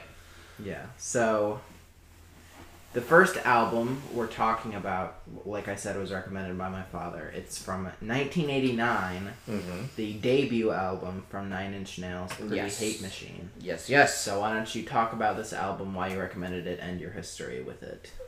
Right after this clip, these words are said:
Speaker 2: Yeah, so, um, you know, this came out around the time when I was getting into, you know, hard rock, heavy metal type stuff. This was, uh, coming out, uh, and it was labeled what they were starting to, starting to label as industrial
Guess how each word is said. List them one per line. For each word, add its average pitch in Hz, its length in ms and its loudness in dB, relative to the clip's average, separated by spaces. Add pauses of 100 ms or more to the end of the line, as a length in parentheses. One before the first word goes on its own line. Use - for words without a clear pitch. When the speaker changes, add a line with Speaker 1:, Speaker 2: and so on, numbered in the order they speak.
(160)
Speaker 2:
Yeah, 185 280 12
so, 175 440 12
um, 175 680 12
you 254 100 4
know, 247 180 12
this 285 160 4
came 262 240 8
out 214 140 12
around 180 300 8
the - 60 -4
time 156 380 8
when 135 280 6
I 123 200 8
was 127 180 8
getting 127 320 6
into, 123 540 6 (1400)
you 220 100 6
know, 214 140 12
hard 170 280 12
rock, 165 280 12
heavy 156 240 8
metal 139 320 8
type 135 240 6
stuff. 131 400 6
This 139 240 4
was, 143 600 6
uh, 127 580 10 (220)
coming 135 400 4
out, 127 520 8
uh, 117 440 2
and 135 160 2
it 131 120 4
was 127 440 2
labeled 131 500 6 (380)
what 127 180 2
they 127 80 4
were 123 100 8
starting 120 420 4
to, 123 220 0
starting 135 360 8
to 127 100 0
label 131 240 6
as 123 100 6
industrial 127 880 4